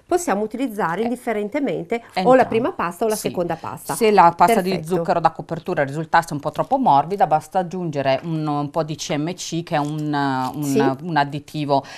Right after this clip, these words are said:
Speaker 2: che è, eh, sintetico, come, che è sempre, eh, edibile.
Speaker 1: Alimentare,
Speaker 2: Sì, sì,
Speaker 1: certo, sì, sì.
Speaker 2: assolutamente sì, eh, per renderla un po' più strutturata, però insomma, mm, non serve, a volte non serve nemmeno.
Speaker 1: Perfetto.
Speaker 2: Allora,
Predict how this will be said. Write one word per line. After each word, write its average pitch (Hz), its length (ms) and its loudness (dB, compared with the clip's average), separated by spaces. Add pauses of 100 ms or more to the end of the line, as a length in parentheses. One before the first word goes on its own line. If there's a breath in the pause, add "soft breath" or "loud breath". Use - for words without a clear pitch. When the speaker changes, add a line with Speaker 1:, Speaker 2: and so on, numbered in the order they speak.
(140 loud breath)
Speaker 2:
che 139 240 -2
è, 131 540 -2
eh, - 40 -12
sintetico, 156 720 -6
come, 131 640 -4
che - 80 -16
è - 20 -14
sempre, 120 560 -6
eh, 123 640 -8
edibile. 143 120 -2
Speaker 1:
Alimentare, 196 720 4
Speaker 2:
Sì, 180 40 0
sì, 180 120 -4
Speaker 1:
certo, 160 100 2
sì, - 60 -8
sì. 175 40 -4
Speaker 2:
assolutamente 143 560 -2
sì, 151 320 -10 (300 loud breath)
eh, 160 420 4
per 226 140 10
renderla 135 340 0
un 143 80 2
po' 135 140 -2
più - 160 -12
strutturata, 131 720 -10
però 131 380 2
insomma, 127 440 -6
mm, 123 760 -8
non 127 180 -4
serve, 123 500 -4
a 131 140 -2
volte 123 300 -4
non 117 100 -8
serve 120 260 -10
nemmeno. 208 260 -6
Speaker 1:
Perfetto. - 340 -14 (220 loud breath)
Speaker 2:
Allora, 127 540 2